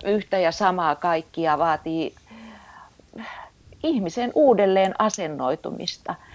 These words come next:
Ja se tarkoittaa sekä hengellisiä kysymyksiä että, että siis ihan tätä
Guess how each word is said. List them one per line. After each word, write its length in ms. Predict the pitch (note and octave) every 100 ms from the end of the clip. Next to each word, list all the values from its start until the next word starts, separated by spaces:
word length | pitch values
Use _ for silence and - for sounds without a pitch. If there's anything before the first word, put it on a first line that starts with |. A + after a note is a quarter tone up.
| -
Ja 80 | G3+
se 120 | G#3+
tarkoittaa 540 | G#3+ F3+ F3 - G3 G3+
sekä 320 | C#4+ C4+ A#3
hengellisiä 720 | A3+ A#3 G3 E3+ E3 G3 E3
kysymyksiä 840 | E3 F3 E3+ E3 E3 - F3+ D#3+
että, 380 | D#3+ D#3 E3 D3+ - - - - - -
että 300 | F3+ E3 -
siis 320 | D#3+ F3 E3
ihan 280 | - F3+ E3+
tätä 400 | F3 D#3+ - D3+